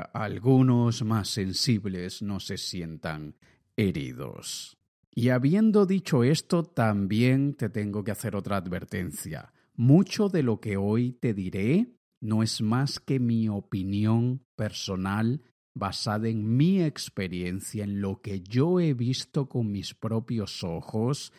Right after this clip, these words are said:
y nada de lo que hoy diré en este episodio es con el más mínimo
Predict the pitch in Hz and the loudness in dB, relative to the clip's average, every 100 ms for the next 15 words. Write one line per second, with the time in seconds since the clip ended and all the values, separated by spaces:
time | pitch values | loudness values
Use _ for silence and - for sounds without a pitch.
0 | - _ - 135 110 104 113 151 165 190 | -20 _ -4 0 2 2 2 2 2 0
1 | 170 135 110 - 95 101 117 123 120 117 | 2 0 0 -2 -2 0 0 0 -2 -2
2 | 127 117 113 110 - 113 104 98 92 - | -2 0 0 -2 -2 -2 -2 -2 -6 0
3 | 110 113 131 151 - _ _ 123 123 - | 0 2 2 2 0 _ _ 0 0 0
4 | 143 127 110 107 101 107 117 135 123 - | 0 2 2 0 0 0 2 2 0 2
5 | 131 139 147 143 143 147 147 143 - | 4 6 6 6 4 4 2 2 -4